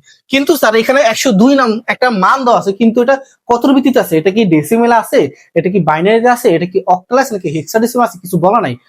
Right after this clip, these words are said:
বলে দিছে এনতম। তো ওই এনতম মানে কত, এটা কি ডেসিমেল নাকি বাইনারি নাকি অক্টাল নাকি হেক্সাডেসিমাল, সেটা আমাদের কি স্যার আমাদের নির্ণয় করতে হবে। তো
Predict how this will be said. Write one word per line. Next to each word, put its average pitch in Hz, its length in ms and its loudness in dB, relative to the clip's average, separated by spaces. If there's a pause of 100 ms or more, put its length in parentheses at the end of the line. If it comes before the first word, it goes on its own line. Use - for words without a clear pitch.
(200)
বলে 240 180 2
দিছে 240 140 -2 (140)
এনতম। 190 260 -2 (600)
তো 247 40 0 (120)
ওই 302 80 2 (220)
এনতম 285 300 2 (120)
মানে 233 120 0 (100)
কত, 233 120 0 (100)
এটা 196 140 0
কি 226 60 0 (100)
ডেসিমেল 220 420 0
নাকি 196 140 -2 (120)
বাইনারি 208 280 -2
নাকি 196 120 -8 (120)
অক্টাল 226 220 -4
নাকি 214 200 -6
হেক্সাডেসিমাল, 226 500 -2 (280)
সেটা 220 240 0
আমাদের 233 200 0
কি 220 80 -2
স্যার 180 140 0
আমাদের 196 200 2 (340)
নির্ণয় 214 300 4
করতে 165 220 -2
হবে। 131 120 -2 (380)
তো - 60 4